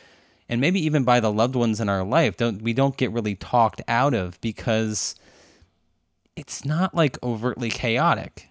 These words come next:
It's just kind of living life with the e-brake on. And there's a, you know, like, in our private moments,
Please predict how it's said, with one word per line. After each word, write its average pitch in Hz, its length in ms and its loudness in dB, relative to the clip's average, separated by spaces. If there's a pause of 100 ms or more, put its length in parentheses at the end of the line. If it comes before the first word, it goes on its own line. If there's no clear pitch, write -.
(180)
It's 113 240 -2
just 139 320 0 (220)
kind 151 200 0
of 120 120 2
living 123 380 2
life 113 260 2
with 113 180 -2
the 110 220 -4
e-brake 127 500 4
on. - 320 -8 (2000)
And 127 120 4
there's 127 160 6
a, 135 60 6
you - 640 0
know, 127 80 6
like, 120 140 2
in 131 140 2
our 113 120 4
private 151 480 4
moments, 95 680 -4